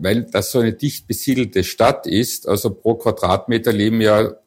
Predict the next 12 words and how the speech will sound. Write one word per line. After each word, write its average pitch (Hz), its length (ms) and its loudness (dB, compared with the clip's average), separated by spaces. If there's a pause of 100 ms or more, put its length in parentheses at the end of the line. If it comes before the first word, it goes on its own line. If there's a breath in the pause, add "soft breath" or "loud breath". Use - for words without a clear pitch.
circa 110 480 -2
achtzig - 560 -6
Mal 104 160 0
so 107 140 -6
viele 110 220 -2
Leute 98 400 2
wie 107 100 0
in 101 100 0
Österreich 82 760 -2
auf - 180 -10
einen 87 160 -4
Quadratkilometer. 95 1600 -2